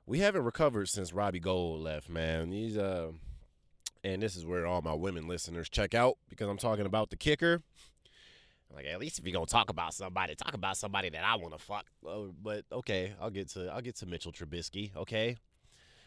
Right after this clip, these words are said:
um, who kinda looks like a black dude. I don't know. Uh, there's something else in his family that makes him not a white guy.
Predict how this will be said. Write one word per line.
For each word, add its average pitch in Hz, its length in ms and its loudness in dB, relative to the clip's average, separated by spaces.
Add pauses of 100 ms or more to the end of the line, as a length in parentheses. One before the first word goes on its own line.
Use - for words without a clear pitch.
(200)
um, 107 520 2 (400)
who - 100 -20
kinda 269 160 2
looks 269 200 -2
like 151 120 2
a 92 60 4
black 85 340 0
dude. 76 320 -6
I 123 120 -2
don't 151 160 -2
know. 131 140 4
Uh, 139 300 2
there's 196 280 0
something 143 340 6
else 104 240 4
in 95 80 0
his 90 140 -2
family 90 560 2 (400)
that 92 160 -2
makes 98 260 -2
him 95 320 -2
not 87 260 2
a 78 80 -10
white 80 300 -2
guy. 73 320 -8